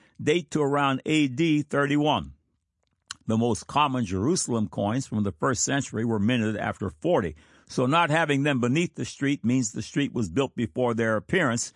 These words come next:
In other words, only in the time of Pilate.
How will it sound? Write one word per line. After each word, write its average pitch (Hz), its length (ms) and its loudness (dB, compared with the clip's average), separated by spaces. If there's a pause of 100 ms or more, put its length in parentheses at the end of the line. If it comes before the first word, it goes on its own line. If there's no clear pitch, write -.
(100)
In 135 140 -2
other 175 180 2
words, 110 380 0 (220)
only 175 460 2
in 151 140 0
the 147 100 0
time 139 380 0
of 127 180 -2
Pilate. 127 440 0